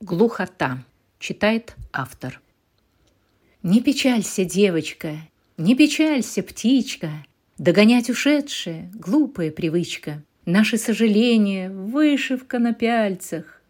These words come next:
Все необратимое — утечет сквозь пальцы. Каждый будет вовремя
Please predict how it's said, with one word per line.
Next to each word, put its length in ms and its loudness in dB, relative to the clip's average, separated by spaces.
Все 220 0
необратимое — 1080 0
утечет 1000 0
сквозь 340 -10
пальцы. 640 -2
Каждый 480 -4
будет 360 -2
вовремя 600 4